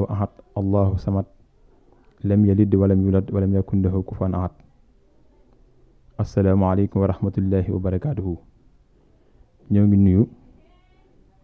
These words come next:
mbokki jullit yépp ak mbokki taalibe yi. Di jiital ci nuyu bi Sëriñ Muntaxa Mbàkke, di ko ñaanal mu yàgg fi lool te ànd ak wér. Ak Sëriñ Damaat Mbàkke, sama sëriñ,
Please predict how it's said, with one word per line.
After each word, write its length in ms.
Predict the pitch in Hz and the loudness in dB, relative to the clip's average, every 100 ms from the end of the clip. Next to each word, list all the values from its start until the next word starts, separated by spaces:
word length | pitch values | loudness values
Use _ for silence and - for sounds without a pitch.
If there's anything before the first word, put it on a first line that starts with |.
| - | -4
mbokki 240 | 104 101 104 | -2 0 0
jullit 260 | 98 90 | 0 2
yépp 220 | 92 107 | 2 2
ak 80 | - | -2
mbokki 280 | 101 101 95 | -2 -2 -2
taalibe 340 | 87 95 92 | -2 0 0
yi. 160 | 87 80 - _ _ _ _ _ _ _ _ _ _ _ _ - | -2 -4 -12 _ _ _ _ _ _ _ _ _ _ _ _ -8
Di 100 | 104 | -2
jiital 280 | 104 107 101 | 2 2 2
ci 80 | - | 2
nuyu 240 | 98 104 98 | 4 6 6
bi 120 | 101 - - _ _ - - - _ - _ - - - | 4 0 -8 _ _ -20 -20 -20 _ -20 _ -20 -20 -8
Sëriñ 220 | - 104 | 0 2
Muntaxa 360 | 104 98 92 92 | 4 2 0 0
Mbàkke, 280 | 92 87 98 90 _ - | 0 -2 -6 -12 _ -10
di 60 | |
ko 100 | - | 0
ñaanal 260 | 101 98 92 | 2 4 2
mu 80 | 95 | 2
yàgg 180 | 95 92 | 0 -2
fi 120 | 92 | -2
lool 200 | 95 95 | -2 -2
te 60 | 95 | -2
ànd 140 | 95 | -2
ak 80 | 90 | -2
wér. 200 | 90 82 - - - - - _ _ - - - _ _ - - - - - | -4 -6 -10 -20 -20 -20 -20 _ _ -20 -20 -20 _ _ -20 -20 -20 -20 -6
Ak 120 | 104 | -6
Sëriñ 280 | - 101 98 | 0 0 2
Damaat 320 | 92 92 92 95 | 0 0 -2 -2
Mbàkke, 260 | 90 90 | -2 -4
sama 160 | - 98 | -4 -2
sëriñ, 320 | 92 92 110 | 0 0 -2